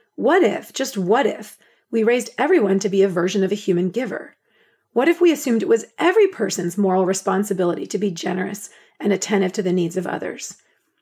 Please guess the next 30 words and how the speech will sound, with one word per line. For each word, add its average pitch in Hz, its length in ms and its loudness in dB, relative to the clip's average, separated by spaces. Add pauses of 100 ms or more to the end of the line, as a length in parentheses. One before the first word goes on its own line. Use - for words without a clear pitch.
(260)
No 240 160 2
one 302 180 4
would 233 120 0
sit - 260 -2
watching 214 360 2
T 226 220 -6
V 294 140 2
while 190 160 4
the 185 80 6
other 202 160 4
cooked 202 320 -4
dinner 202 240 4
and 196 100 4
did 196 160 2
the - 80 -2
dishes, - 520 -2 (500)
unless 240 280 0
both 208 240 2
had 190 120 -2
mutually 208 380 2
agreed 214 300 0
that - 160 -2
was 190 120 -2
what - 160 -4
worked - 280 -4
best 208 260 0
for 214 100 0
both 262 300 0
of 196 80 -6
them. - 380 -10